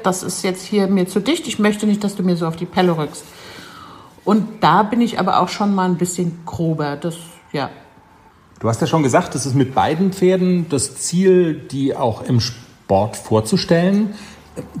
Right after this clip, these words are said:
Speaker 2: Du hattest mir vorhin im Vorgespräch noch erzählt, dass die beiden aufgrund der Corona-Pandemie und aufgrund der Zeit, die da jetzt verloren geht,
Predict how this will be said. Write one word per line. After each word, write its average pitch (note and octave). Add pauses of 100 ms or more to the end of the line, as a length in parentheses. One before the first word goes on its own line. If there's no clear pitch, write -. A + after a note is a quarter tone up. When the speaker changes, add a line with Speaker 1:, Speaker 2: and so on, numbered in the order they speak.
Speaker 2:
Du A#2+
hattest D#3+
mir D3+
vorhin C3+
im D#3
Vorgespräch F3
noch B2
erzählt, C#3
dass C3+
die C#3+ (160)
beiden C#3+
aufgrund C3 (420)
der G#2+
Corona-Pandemie A#2
und C3+
aufgrund A2
der G2+
Zeit, F3
die C3
da G#2
jetzt F#2+
verloren G2
geht, A#2